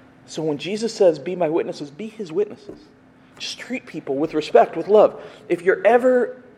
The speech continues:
confused or curious or questioning how to act in a situation, look back at anything in the Bible, but specifically Matthew through,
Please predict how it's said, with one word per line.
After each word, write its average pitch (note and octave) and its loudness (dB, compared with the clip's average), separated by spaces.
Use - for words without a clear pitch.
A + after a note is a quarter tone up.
confused G3 -2
or D#3+ 6
curious F3+ 4
or D#3+ 0
questioning F3+ 0
how F3 -2
to F#3+ 2
act F3 -4
in F#3 -6
a F3 -6
situation, E3+ -4
look D#3 0
back F#3+ 4
at D#3 2
anything F3+ 0
in D3+ -4
the C#3+ -2
Bible, E3+ 4
but C#3+ -8
specifically F#3+ 0
Matthew F3+ -4
through, D#3+ -6